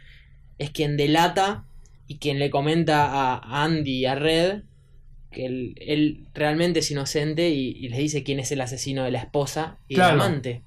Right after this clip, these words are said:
Speaker 2: Sí, sí, sí, sí, sí.
Speaker 1: Y bueno, el, el alcalde,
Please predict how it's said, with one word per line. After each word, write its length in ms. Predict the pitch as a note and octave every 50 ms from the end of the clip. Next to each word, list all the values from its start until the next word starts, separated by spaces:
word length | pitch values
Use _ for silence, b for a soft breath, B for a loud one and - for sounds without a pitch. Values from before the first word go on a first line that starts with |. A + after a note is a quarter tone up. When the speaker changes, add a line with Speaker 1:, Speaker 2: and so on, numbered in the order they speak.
| -
Speaker 2:
Sí, 220 | - G3 G3+ A3+ A3
sí, 120 | G3+ A3
sí, 80 | A3 A3 A3 A3
sí, 280 | A3 A3 A3 A3 G3+
sí. 120 | D3+ D3 - -
Speaker 1:
Y 80 | - C3+
bueno, 380 | C#3 C#3 C#3 C3 B2+ A#2+ A#2 B2
el, 240 | B2+ B2+ B2 - - -
el 100 | C3 B2
alcalde, 840 | C3 C3+ C#3 C3+ B2+ - D3 D3+ D3+ D3 C#3+ D3+ D3 D3 F3 F3+ -